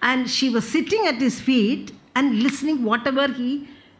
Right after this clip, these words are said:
says. Hallelujah. So, teaching is very important. Very important. He went to a friend's house. You can visit a friend, and if you are mentoring them, you can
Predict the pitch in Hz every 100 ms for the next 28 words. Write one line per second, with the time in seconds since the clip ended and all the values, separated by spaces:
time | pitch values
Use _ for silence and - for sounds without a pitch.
0 | _ _ - 208 156 147 - - - 202
1 | 196 202 226 226 208 220 226 - - -
2 | - 294 247 285 - - _ _ 294 349
3 | - 349 349 240 190 160 196 233 285 294
4 | 226 - 196 190 180 160 - - _ _
5 | _ _ _ _ - _ 185 202 160 160
6 | 160 165 277 220 311 - 302 - 320 440
7 | - 240 175 - - - - - - -
8 | 214 247 262 247 196 233 302 262 269 -
9 | 220 208 285 - - - _ _ - 208
10 | 247 240 - - - 202 196 214 202 196
11 | 233 254 262 254 233 151 117 - - 175
12 | 165 175